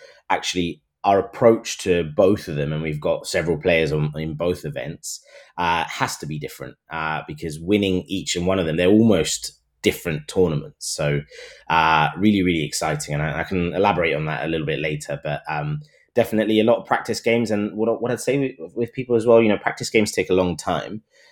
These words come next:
uh, is now, between now and the event, how much time you actually get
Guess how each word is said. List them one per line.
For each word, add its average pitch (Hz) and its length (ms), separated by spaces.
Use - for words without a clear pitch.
uh, 90 360
is 92 640
now, 120 500
between 107 340
now 110 160
and 113 100
the 101 100
event, 101 460
how 110 160
much 120 220
time 123 200
you 113 120
actually - 240
get - 260